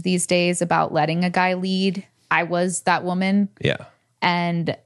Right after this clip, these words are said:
Speaker 1: but the thing is, like, I think it's more about finding the right guy that
Speaker 2: Right.
Speaker 1: aligns with you and your morals and things like that, and trusting him
Speaker 2: Right.
Speaker 1: because you know him and you guys are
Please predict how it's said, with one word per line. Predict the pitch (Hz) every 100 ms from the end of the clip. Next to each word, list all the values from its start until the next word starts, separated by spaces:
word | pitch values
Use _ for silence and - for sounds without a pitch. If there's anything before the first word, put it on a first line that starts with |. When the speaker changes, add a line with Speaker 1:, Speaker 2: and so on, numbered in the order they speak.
| _ _ _ _ -
Speaker 1:
but | 185 202 190
the | 208
thing | - 226 226
is, | 214 208 -
like, | 180 170 - _ _ _ _ _
I | 185
think | 190 208
it's | 196 -
more | 185 180
about | 175 156 -
finding | - 160 165 156 160 156
the | 151
right | 151 95 -
guy | - 151 98 -
that | - 92 - _ _ -
Speaker 2:
Right. | -
Speaker 1:
aligns | - 185 185 180 185 190 -
with | 185 -
you | 175 180 180 170 170 170 165
and | 170 170
your | 165
morals | 170 165 165 160 160
and | 175 165
things | 151 147
like | 165 151 -
that, | 156 160 - -
and | 165 160 160 - _ _ _ -
trusting | 262 - - 202
him | 196 175 160 160 160 - _ _ _ _ _ -
Speaker 2:
Right. | - - - - _ _
Speaker 1:
because | 196 208 180
you | 185
know | 170 175 175
him | 165 151 147 147 -
and | 160
you | 156
guys | 170 165
are | 160 156